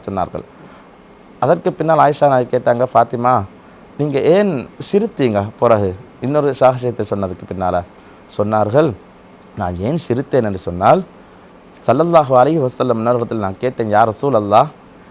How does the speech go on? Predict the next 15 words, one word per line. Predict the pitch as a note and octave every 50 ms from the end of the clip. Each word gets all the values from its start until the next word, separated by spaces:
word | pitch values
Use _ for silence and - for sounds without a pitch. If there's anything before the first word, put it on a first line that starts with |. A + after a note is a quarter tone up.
| - - -
நீங்கள் | B2 C3+ E3 F#3 F#3 E3+ F3 E3
இந்த | D3+ C#3 C3+ B2+
உலகத்தை | C#3 D#3+ D3+ D#3 - - D3+ C#3+
விட்டு | C3+ C#3 - C3+
பிரிந்ததற்கு | B2+ A2+ - B2 C3+ C#3+ D3 C#3+ C#3 C3+ - - B2+ -
பின்னால | - D#3 D#3+ D#3 C#3+ A#2 A2+ B2+ D3+ D3+ - - - - - - - -
உங்களை | C#3 D3+ D#3 F3+ F3+ F3+
முதல்ல | D#3+ C#3+ C#3 C#3+ D3+ D3+ F#3+ G3+ G#3 G3+ F#3
வந்து | E3 D#3+ D#3 D3 D3 - -
சந்திக்கக்கூடிய | D3+ F3 G3 G#3 F#3+ - F3+ D#3 - - D#3 D#3 D3 C#3+ C3+
நபர் | B2+ B2+ A#2+ D#3 D3
யார்?' | C3 B2 B2 C3 C3+
என்று | B2+ A#2 A2 G#2+
கேட்டேன். | - G2+ G2 G2 - A2 A#2 C3 C#3 C3+ - - - - - - - - -
அதற்கு | G2+ G#2+ B2 C#3+ - - D3+